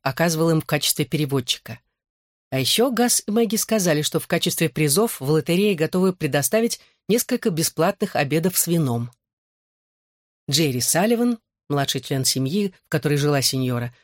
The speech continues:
пожелал узнать, начиная с какого возраста пускают на их вечеринку. «С шестнадцати, Джерри, я ведь говорила тебе»,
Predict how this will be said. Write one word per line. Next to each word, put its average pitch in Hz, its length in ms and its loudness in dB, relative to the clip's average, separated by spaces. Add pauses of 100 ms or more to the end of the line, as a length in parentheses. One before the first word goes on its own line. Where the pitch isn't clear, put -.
(220)
пожелал 180 420 2
узнать, 160 420 0 (260)
начиная 196 340 2
с - 60 -2
какого 202 360 0
возраста 233 500 0
пускают 202 520 0
на 170 120 2
их 180 140 -4
вечеринку. 139 640 -2 (720)
«С - 80 0
шестнадцати, 214 720 0
Джерри, 135 500 -2
я 240 100 2
ведь 233 160 -2
говорила 208 440 0
тебе», 123 360 -4